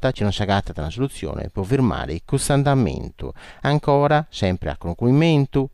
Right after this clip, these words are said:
e uso allegari, la segregazione des provincia arnosa, difatti su Consiglio regionale, ha votato per segregazione des provincia arnosa, sa provincia di Sagallura, de Susulcis Inglesiente e sa provincia di Sogliastra, ci dorranta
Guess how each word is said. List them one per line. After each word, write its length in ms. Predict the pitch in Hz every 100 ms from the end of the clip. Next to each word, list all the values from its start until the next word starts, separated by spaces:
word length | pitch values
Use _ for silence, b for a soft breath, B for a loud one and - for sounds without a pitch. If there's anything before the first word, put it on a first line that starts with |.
| -
e 160 | 95
uso 120 | 85
allegari, 640 | 78 95 113 135 127 113 117 B B
la 80 | -
segregazione 800 | - 92 131 - 175 175 170 160
des 160 | 156
provincia 420 | - 156 156 151 156
arnosa, 720 | 143 127 113 110 107 120 113
difatti 580 | 95 - 98 101 101 107
su 140 | -
Consiglio 320 | 80 104 127
regionale, 600 | 139 156 180 175 151 151 -
ha 160 | 95
votato 580 | 98 101 - 87 104 120
per 100 | -
segregazione 800 | 98 90 95 92 - 131 139 143
des 180 | 120 87
provincia 480 | - 82 107 101 101
arnosa, 600 | 78 80 98 120 143 147
sa 160 | 139 107
provincia 320 | 82 90 85
di 60 | 78
Sagallura, 580 | - - 87 110 139
de 80 | 131
Susulcis 540 | 110 85 82 82 - 78
Inglesiente 880 | 82 92 95 95 135 160 160 156
e 80 | -
sa 100 | 131
provincia 460 | 147 139 101 85 113
di 80 | 117
Sogliastra, 720 | - 127 95 80 82 - 87
ci 120 | -
dorranta 560 | 104 85 82 107 110 120